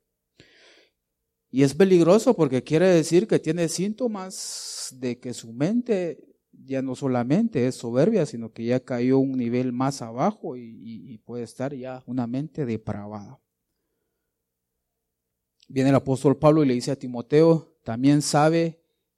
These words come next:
que en los últimos días vendrán tiempos peligrosos porque habrá hombres amadores de sí mismos". Eso se llama narcisismo, es una enfermedad mental que se llama narcisismo, de gente que se ama mucho a ellos.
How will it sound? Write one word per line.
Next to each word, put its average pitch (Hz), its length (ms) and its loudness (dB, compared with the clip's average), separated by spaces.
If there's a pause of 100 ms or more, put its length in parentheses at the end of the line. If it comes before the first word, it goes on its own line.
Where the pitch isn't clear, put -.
que 123 100 -10
en 117 80 -4
los 113 180 -2
últimos 143 720 0
días 151 440 0
vendrán 127 640 -4
tiempos 127 920 -2 (380)
peligrosos 135 920 2
porque 127 320 -6
habrá 123 220 -4
hombres 143 440 -2
amadores 120 500 -2
de 113 120 -6
sí 123 180 -12
mismos". 175 720 -6 (540)
Eso 120 200 -18
se 120 140 -10
llama 131 260 -4
narcisismo, 120 720 -8
es 120 80 -12
una 131 200 -6
enfermedad 117 520 -10
mental 127 500 -8
que 123 100 -10
se 113 160 -10
llama 127 200 -6
narcisismo, 123 800 -10 (500)
de 107 100 -20
gente 123 320 -8
que 113 100 -14
se 117 160 -10
ama 120 200 -6
mucho 123 360 -6
a 113 120 -6
ellos. 202 500 -8